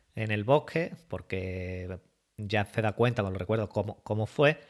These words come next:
y vuelven estos destellos de recuerdo de cómo fue asesin-, asesinado esa noche. Y accidentalmente su coche se salió de la carretera, pero cuando volvió de nuevo a la carretera, vio,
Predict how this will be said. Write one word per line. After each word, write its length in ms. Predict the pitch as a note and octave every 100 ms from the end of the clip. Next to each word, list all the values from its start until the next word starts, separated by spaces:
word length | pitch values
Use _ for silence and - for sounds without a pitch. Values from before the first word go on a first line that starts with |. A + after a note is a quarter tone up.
| - - - -
y 140 | F3
vuelven 500 | D#3 D#3 D3 D3+ D3+
estos 280 | C3 - B2+
destellos 480 | B2+ - C3+ B2+ A#2+
de 120 | B2+
recuerdo 800 | A#2+ A#2+ C3 B2 B2 C#3+ - _
de 380 | - A2+ A2+ G2+
cómo 300 | - A2+ C3
fue 180 | - G#2+
asesin-, 460 | G2+ A#2 - A2 -
asesinado 640 | B2 A2 A2+ A2+ A2+ C3+ -
esa 260 | A2 -
noche. 400 | G#2 E3 - F2 - _ _ _ _ _ _
Y 240 | - E3+ -
accidentalmente 960 | A2+ A2+ G2+ F#2+ - B2 C#3+ C#3+ - C3+
su 100 | B2
coche 400 | D3 - D#2+ -
se 200 | - C#3
salió 320 | - G2 B2
de 100 | A2
la 160 | G2 -
carretera, 800 | B2 C3 B2 C3+ A#2 A#2+ - _ _
pero 560 | D#3+ D#3+ D3+ E3 - _ _ _ -
cuando 320 | G#2 G2+ G2
volvió 600 | G2+ F#2+ F2+ C3 D3 E3 - -
de 220 | A2+ G#2
nuevo 220 | A2 A2
a 20 |
la 80 | A2+
carretera, 640 | A2+ A#2+ B2+ B2 C3 - _ _ _
vio, 380 | B2 A2+ A#2 B2